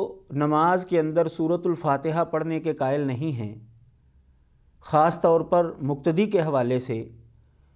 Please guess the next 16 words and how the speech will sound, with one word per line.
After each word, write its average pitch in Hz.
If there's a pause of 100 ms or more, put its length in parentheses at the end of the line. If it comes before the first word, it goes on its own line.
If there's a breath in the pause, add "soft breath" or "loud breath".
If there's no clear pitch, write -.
(280)
कि 165
मुक्तदी 185
जो 196
है 170
वो 175 (120)
इमाम 151
के 160
पीछे 151
सूरतुल 151
फातिहा 135
तिलावत 127
नहीं 151
करेगा, 113 (1500)
उनके 247
उलमा 190
भी 151